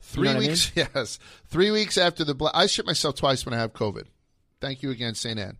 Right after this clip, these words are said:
Speaker 2: She's fucking best. Three weeks after the blast, his intestines start to hemorrhage and was given as many blood tran-, as many as bl-, ten blood transfusions over the course of twelve hours. So a half a day, he gets ten blood transfusions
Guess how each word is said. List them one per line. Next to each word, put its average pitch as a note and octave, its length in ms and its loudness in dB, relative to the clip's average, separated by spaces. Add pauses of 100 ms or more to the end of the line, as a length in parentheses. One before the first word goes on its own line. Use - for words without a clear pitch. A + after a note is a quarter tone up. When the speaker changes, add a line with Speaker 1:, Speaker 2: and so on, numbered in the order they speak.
(140)
Speaker 2:
She's A2 200 -16
fucking - 340 -10
best. F#2 300 -10 (380)
Three G3+ 180 0
weeks A3+ 240 0
after F3+ 240 2
the D#3 100 -2
blast, C#3 480 4 (160)
his D3 220 -4
intestines D3 640 -4
start C#3+ 300 -2
to C3 140 -2
hemorrhage B2 520 -6 (320)
and C#3 160 -6
was C3 140 -4
given E3+ 240 -2
as C3+ 100 -4
many C#3 260 -2
blood B2 380 0
tran-, B2+ 380 -6
as B2 180 -6
many D3 300 -4
as B2 240 -8
bl-, B2+ 240 -8 (240)
ten C3+ 480 -2 (440)
blood D3 320 2
transfusions A2 840 -8 (260)
over C#3+ 160 -4
the C#3+ 60 -2
course C#3 360 0
of B2+ 120 -8
twelve B2 260 2
hours. - 500 -2 (140)
So - 160 -6
a C3 60 0
half D#3 260 2
a D#3+ 60 -2
day, C#3 380 2 (200)
he D3 140 -10
gets C3 260 -2
ten C#3+ 280 -4
blood C3+ 260 0
transfusions A2+ 760 -8